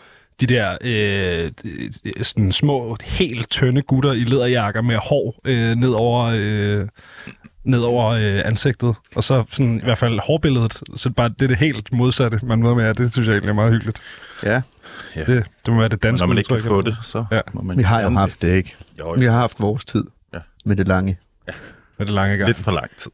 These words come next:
Speaker 2: Ja. <laughs> Vi havde, vi, vi, vi troede, vi havde vores tid. <laughs>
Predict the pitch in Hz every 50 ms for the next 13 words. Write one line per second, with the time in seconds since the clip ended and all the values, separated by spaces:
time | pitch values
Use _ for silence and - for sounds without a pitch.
0 | - - - 101 98 92 - - - - _ - - 90 135 139 120 120 98 -
1 | 160 139 123 - - 127 127 113 - - - - - 160 - 123 110 - - 135
2 | 135 - - - - - - - - - - 101 - 113 123 127 131 127 117 104
3 | 107 - - 107 98 - - - - - - 98 -